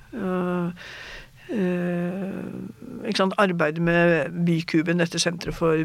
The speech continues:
byøkologisk, eh, innovasjon. Når vi jobber ordentlig med det, når vi får de ulike aktørene, om det er nabobilen, eller om det er, ikke sant, ulike deleøkonomiaktører på banen og så videre,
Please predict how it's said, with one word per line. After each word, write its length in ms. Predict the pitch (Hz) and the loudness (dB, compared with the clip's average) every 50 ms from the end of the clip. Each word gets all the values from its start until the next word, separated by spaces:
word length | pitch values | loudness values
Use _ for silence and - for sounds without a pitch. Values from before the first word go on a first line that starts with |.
| 165 180 | 0 -2
byøkologisk, 880 | 180 147 147 147 170 160 156 151 170 180 165 160 - - - - - - | -2 -2 -2 0 0 0 0 0 0 -2 -2 -2 -2 -2 -4 -6 -6 -6
eh, 460 | 160 160 160 160 160 160 165 156 165 170 180 | -4 -4 -4 -4 -4 -4 -4 -4 -2 0 0
innovasjon. 640 | 175 165 160 175 170 - 175 170 165 170 165 160 156 - - - - - - - - - - - | 2 2 2 2 2 2 0 0 2 2 2 2 2 0 -6 -18 -18 -18 -18 -18 -20 -20 -18 -8
Når 220 | - - 180 175 180 | -2 2 4 4 4
vi 60 | 208 220 | 6 6
jobber 460 | 240 254 220 175 170 170 175 175 170 | 8 6 6 6 4 4 4 4 4
ordentlig 280 | 156 156 - - 180 180 | 4 2 0 0 2 4
med 100 | 185 185 | 4 4
det, 120 | 180 180 185 185 185 | 6 6 6 6 4
når 140 | 170 160 170 | 2 4 4
vi 80 | 185 180 | 2 2
får 300 | - - 175 160 160 160 170 | 2 0 0 2 4 4 2
de 80 | 190 185 | 2 0
ulike 560 | 220 214 190 175 165 160 156 156 165 - - 165 | 2 0 2 2 0 0 -2 -4 -4 -2 0 0
aktørene, 540 | 170 - - - 170 151 151 156 160 165 | 0 -2 -2 0 2 2 2 2 2 0
om 140 | 170 170 165 | 0 0 2
det 100 | 165 165 | 0 2
er 80 | 165 170 | 2 2
nabobilen, 800 | 175 170 160 160 165 165 160 165 165 165 160 160 165 170 165 165 | 2 2 2 2 0 0 -2 0 0 -2 -2 -2 0 0 0 0
eller 220 | 160 160 160 160 165 | 2 0 0 0 0
om 140 | 160 165 160 | 0 0 0
det 80 | 165 | 0
er, 100 | 160 160 | 0 0
ikke 160 | 160 180 - 180 | 0 0 0 2
sant, 160 | 165 170 170 | 0 0 -2
ulike 840 | - 214 214 208 180 170 165 175 156 151 151 - - 175 165 170 170 175 - - - - - - - - - - - | -4 -2 2 2 4 2 2 0 -2 -4 -4 -4 -2 0 2 2 2 0 -4 -14 -10 -8 -6 -6 -8 -8 -12 -12 -6
deleøkonomiaktører 1300 | 349 190 202 208 175 151 151 156 165 - 180 170 170 170 170 151 160 - - 180 156 160 160 170 175 180 170 | -2 4 6 6 6 6 4 2 2 2 0 2 2 2 2 0 -2 -2 -4 -4 -2 -2 0 0 -2 -2 0
på 120 | - 185 175 | 0 2 4
banen 260 | 180 170 160 156 156 160 | 4 2 2 0 -2 0
og 80 | 160 - | -2 0
så 100 | - 180 | 0 0
videre, 380 | 170 160 180 175 185 190 175 | -2 -2 0 2 4 4 4